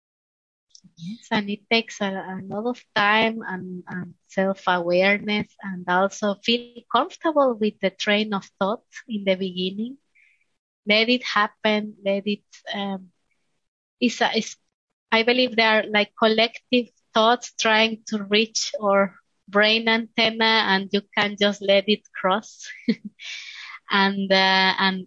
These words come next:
and learning to do that, it takes its time, it takes discipline, but, uh, once you are into it, it, it's really a powerful weapon to, just to feel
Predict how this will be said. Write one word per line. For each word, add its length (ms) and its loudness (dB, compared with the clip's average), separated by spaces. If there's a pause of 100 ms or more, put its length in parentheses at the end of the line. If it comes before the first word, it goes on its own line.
and 260 -4
learning 500 0
to 100 -2
do 180 -2
that, 240 2
it 100 -18 (100)
takes 280 -2
its 220 -8 (100)
time, 280 0
it 200 -8
takes 220 -2 (100)
discipline, 720 -8
but, 220 -2 (100)
uh, 380 -8
once 540 -2
you 320 -12 (360)
are 140 2
into 500 -4
it, 240 0
it, 280 -14
it's 260 -16
really 320 -4
a 240 -2
powerful 500 0
weapon 460 -10 (140)
to, 280 -20 (960)
just 240 -2
to 80 -4
feel 420 2